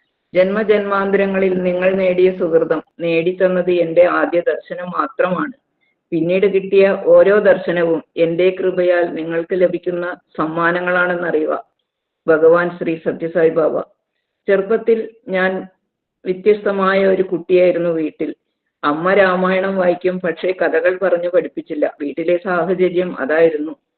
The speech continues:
പട്ടിണിയും കഷ്ടപ്പാടും. അമ്മ വ്രതങ്ങളും നോമ്പുകളും ഒരിക്കലും നോൽക്കാൻ പഠിപ്പിച്ചു. എന്നാലും എന്റെ കുഞ്ഞു മനസ്സിനെ ശാന്തമാക്കാൻ കഴിഞ്ഞില്ല.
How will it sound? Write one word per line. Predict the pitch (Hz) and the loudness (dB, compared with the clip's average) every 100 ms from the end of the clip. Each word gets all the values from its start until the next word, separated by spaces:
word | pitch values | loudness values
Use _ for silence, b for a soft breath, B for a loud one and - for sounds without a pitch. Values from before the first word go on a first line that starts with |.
| _ _ _ _ | _ _ _ _
പട്ടിണിയും | 160 165 175 185 190 190 | -6 -4 -2 0 0 -2
കഷ്ടപ്പാടും. | 180 165 170 175 160 143 - - | -4 -2 -2 0 0 0 -6 -6
അമ്മ | 170 190 | -4 -2
വ്രതങ്ങളും | 202 185 185 190 196 196 196 196 _ _ - | 0 0 0 0 0 0 -2 -10 _ _ -6
നോമ്പുകളും | 185 170 196 196 196 196 - _ _ _ _ _ - | -4 -4 -2 0 -2 -6 -12 _ _ _ _ _ 0
ഒരിക്കലും | 180 175 170 190 196 185 | 0 0 0 0 0 -2
നോൽക്കാൻ | 175 170 180 175 | -4 0 -2 0
പഠിപ്പിച്ചു. | 185 160 - - 147 - - | -2 -2 -6 -12 -12 -10 -10
എന്നാലും | 190 185 202 208 220 _ _ _ _ _ _ _ _ _ _ _ _ _ - | -10 -6 -4 -4 -6 _ _ _ _ _ _ _ _ _ _ _ _ _ -2
എന്റെ | 180 190 | 0 2
കുഞ്ഞു | 208 214 208 220 | 0 0 -2 -2
മനസ്സിനെ | 226 202 190 196 185 180 - _ _ _ _ _ _ _ _ _ _ _ _ _ | -2 -2 -4 -4 -2 -4 -6 _ _ _ _ _ _ _ _ _ _ _ _ _
ശാന്തമാക്കാൻ | 208 170 180 202 190 180 180 175 | 0 2 2 4 2 2 0 2
കഴിഞ്ഞില്ല. | 165 151 160 151 143 | 2 4 2 0 -2